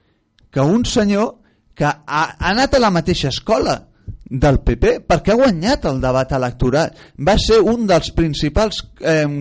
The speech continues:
guanyadors dels debats electorals del P P. Es va crear l'escola del P P. És a dir, és más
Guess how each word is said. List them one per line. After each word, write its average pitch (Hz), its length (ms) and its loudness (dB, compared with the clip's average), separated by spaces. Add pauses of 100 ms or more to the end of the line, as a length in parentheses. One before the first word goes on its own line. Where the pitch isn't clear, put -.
(480)
guanyadors 147 520 0
dels 143 300 0
debats 131 340 0
electorals 120 480 -2
del 110 160 -6
P 104 160 -6
P. 170 140 -4 (560)
Es 117 140 -2
va 202 120 2
crear 196 400 0
l'escola 139 560 -2
del 104 220 -4
P 104 100 -8
P. 170 180 -4 (840)
És 107 140 -8
a - 20 -10
dir, 123 160 -10
és - 320 -2
más 180 540 -2